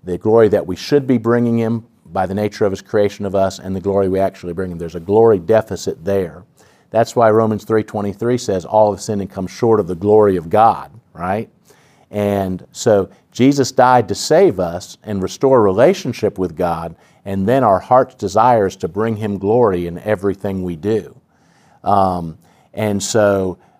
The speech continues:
what does it mean to glorify the Lord? Well, it's part and parcel of worshiping him, right? And so what God expects and even has the right to demand of every person who's ever lived on earth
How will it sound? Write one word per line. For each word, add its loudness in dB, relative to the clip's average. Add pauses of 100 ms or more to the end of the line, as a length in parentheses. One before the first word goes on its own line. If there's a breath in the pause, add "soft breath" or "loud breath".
what 2
does 2
it -2
mean 0
to -6
glorify 4
the 4
Lord? 2
Well, 0
it's -8
part 0
and -12
parcel 0
of -6
worshiping -2
him, -14
right? -10 (500 soft breath)
And -2
so 4
what 2
God 4
expects 0
and -2
even -2 (340)
has 0
the 2
right 2
to -4
demand 0
of -4
every 2
person 0
who's -2
ever 2
lived -2
on 0
earth 2